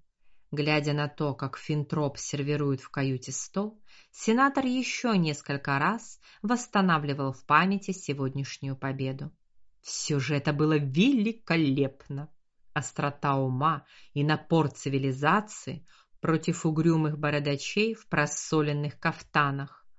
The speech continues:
Победа, несомненная победа. «Разрешите нести,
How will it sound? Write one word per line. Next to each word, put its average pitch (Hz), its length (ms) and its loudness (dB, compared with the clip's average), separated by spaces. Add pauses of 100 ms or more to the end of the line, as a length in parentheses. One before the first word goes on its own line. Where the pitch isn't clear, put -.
(340)
Победа, 143 800 2 (320)
несомненная 190 1400 2
победа. 135 680 -2 (1300)
«Разрешите 208 880 4
нести, 262 580 2